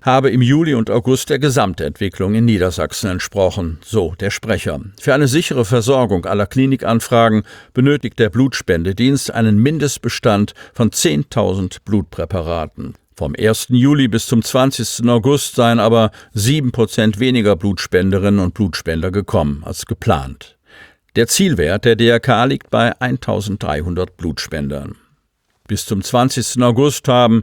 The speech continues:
nur eintausendzweihundertdrei Menschen Blut gespendet. Damit ist der Bestand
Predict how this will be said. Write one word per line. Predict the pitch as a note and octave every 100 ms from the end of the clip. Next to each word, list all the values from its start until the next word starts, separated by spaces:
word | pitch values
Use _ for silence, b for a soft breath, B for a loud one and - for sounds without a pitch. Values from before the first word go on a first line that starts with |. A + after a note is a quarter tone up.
| B B
nur | C3+
eintausendzweihundertdrei | A#2 B2+ B2+ A#2+ A2+ A2+ - C#3 C#3+ B2 A2+ G#2+ - A2+ C3 A#2
Menschen | F2+ E2+ D#2+ -
Blut | D2 D2 A#2
gespendet. | - - - D2+ B1 C2+ -
Damit | G#2+ B2 -
ist | E2+ -
der | A#2
Bestand | A#2+ - A#2 G2+ G2+